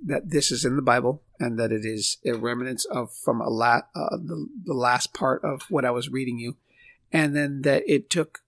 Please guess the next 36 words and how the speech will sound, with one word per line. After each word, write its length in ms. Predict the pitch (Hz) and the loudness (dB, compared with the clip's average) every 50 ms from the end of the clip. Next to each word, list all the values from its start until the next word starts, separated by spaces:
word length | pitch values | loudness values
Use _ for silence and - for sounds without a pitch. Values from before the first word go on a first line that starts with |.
| _ _ _ _ _ _ _ | _ _ _ _ _ _ _
um, 400 | - 143 139 131 123 131 170 196 - - | 0 2 2 2 0 -2 -4 -8 -6 0
right 220 | 247 143 147 147 | 2 4 4 4
around 400 | 151 143 147 135 143 139 135 131 | 4 4 4 4 4 2 0 2
one 180 | 127 139 143 143 | 2 2 2 2
hundred 380 | 139 143 160 156 147 135 - - | 0 -2 0 2 2 2 0 0
to, 340 | - 135 127 120 117 - - | 0 0 0 0 -2 -4 -2
uh, 120 | - 120 113 - | -2 -2 -4 -4
twenty 260 | - - 131 131 131 | -4 -2 0 0 0
and 140 | 127 117 117 | 0 -2 -2
one 120 | 113 127 131 | -2 -2 -2
hundred 260 | 139 156 151 135 143 - _ - | -2 -2 -4 -4 -4 -8 _ -2
thirty 200 | 135 135 131 123 | 0 0 0 0
years 360 | 117 117 120 117 113 110 - | -2 -4 -4 -2 -2 -2 -2
to, 320 | - - - 117 113 113 - _ _ _ _ _ _ _ _ _ _ | -2 -2 -2 -2 -4 -6 -8 _ _ _ _ _ _ _ _ _ _
right 200 | - - 131 135 | 2 4 4 4
before 340 | - - - - 147 147 131 | 4 0 0 2 2 2 2
Jesus 440 | 117 156 135 120 135 151 151 - - | 2 2 -2 -2 -2 -4 -4 -4 -4
was 160 | 147 120 - | -4 -6 -6
born, 360 | - 147 151 147 131 123 117 | -6 -6 -4 -2 -2 -2 -2
how 480 | 123 - - 156 127 120 120 151 - - _ - - _ _ _ _ _ - _ | -4 -4 -2 0 0 0 0 -2 -6 -10 _ -20 -20 _ _ _ _ _ -8 _
it 100 | - 139 | -2 0
gave 300 | 120 135 139 123 120 113 | 0 2 0 0 2 2
that 180 | 127 123 117 - | 4 2 2 2
period 240 | - 147 127 120 113 | 0 2 2 2 2
of 100 | 110 - | 0 0
ti-, 220 | - 113 - 185 | 0 0 0 2
God 260 | - 139 127 131 127 | 2 4 4 4 4
gave 220 | - 127 117 117 107 | 2 0 0 0 -2
that 160 | 165 170 - | -4 -6 -6
period 240 | - - 127 117 117 | -2 -2 -2 0 -2
of 120 | 117 - | -2 -6
time 220 | - - 139 120 113 | -6 -4 -4 -4 -4
for 140 | - - | -6 -8
the 100 | 135 143 | -8 -8
Jews 340 | 127 - - 120 117 110 - | -6 -6 -4 -4 -4 -4 -4
to 320 | - - - - - - | -4 -4 -4 -4 -4 -6